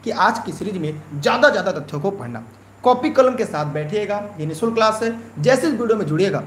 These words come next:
ये video अपने सभी साथी मित्रों को share करिएगा और हो सके तो इसको screenshot लेते चलिएगा। यूरोपीय कंपनियों का आगमन, सबसे पहला प्रश्न ये पूछा जाता है कि किस क्रम में यूरोपीय कंपनियां भारत में आई हैं। जैसे कंपनी में पुर्तगाली ईस्ट इंडिया कंपनी आई है,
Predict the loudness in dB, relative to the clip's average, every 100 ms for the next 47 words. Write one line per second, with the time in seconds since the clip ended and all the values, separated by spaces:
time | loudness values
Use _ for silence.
0 | -4 -4 0 2 2 0 -8 -4 -2 0
1 | -2 -4 -8 -8 -8 -10 -4 -2 0 2
2 | 2 2 -2 -8 2 4 6 4 4 2
3 | -4 -10 -20 -20 -20 -20 _ -20 -20 _
4 | -20 2 4 4 -2 -14 -20 -10 -10 -6
5 | -2 -2 -2 -4 -2 4 4 4 -2 -6
6 | -10 -12 -16 -20 -20 -20 -20 -20 -20 -20
7 | -6 2 2 4 2 2 0 -2 -2 -4
8 | -4 -6 -10 -20 -4 -2 0 4 4 4
9 | 0 -4 -4 -4 -2 0 0 -2 -4 -4
10 | -4 -6 -6 -4 -2 -2 -2 -2 -2 -2
11 | -4 0 0 0 -2 -2 0 -2 -2 -4
12 | -6 -6 -8 -10 -12 0 0 2 -8 -12
13 | -14 0 0 4 2 2 -2 -10 -6 0
14 | 2 4 2 2 -2 -6 -4 -2 -2 -2
15 | -2 0 0 0